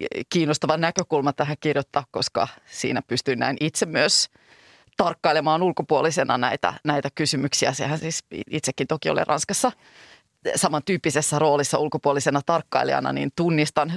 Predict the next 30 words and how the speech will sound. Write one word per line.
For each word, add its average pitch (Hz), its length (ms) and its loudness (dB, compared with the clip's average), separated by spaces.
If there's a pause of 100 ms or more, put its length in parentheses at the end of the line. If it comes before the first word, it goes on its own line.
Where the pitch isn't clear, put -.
tunnistan, 170 480 2
ö, - 40 -6 (600)
ky-, 185 260 0
kyllä 170 220 4
nämä, 156 240 2 (120)
nämä 180 260 2
tunteet 170 420 0
ja, 131 100 4 (420)
ja 160 100 4
sitten 151 240 -2
sitä 143 220 2
kautta - 280 0
pystyy 139 320 -2
myös 131 260 2
sitten - 340 -2
ikään - 240 -2
kuin - 120 -10
tätä 165 240 -2 (400)
Algerian 139 400 2
lähihistoriaa 139 540 0
muuta 135 300 0 (340)
tarkkailemaan 139 580 0
tästä 151 300 0 (460)
niin 143 80 2
kuin 139 140 -6
positiosta, 131 560 0
koska, - 380 -2 (260)
ö, 98 40 4 (320)
itse - 240 0
olen 135 260 0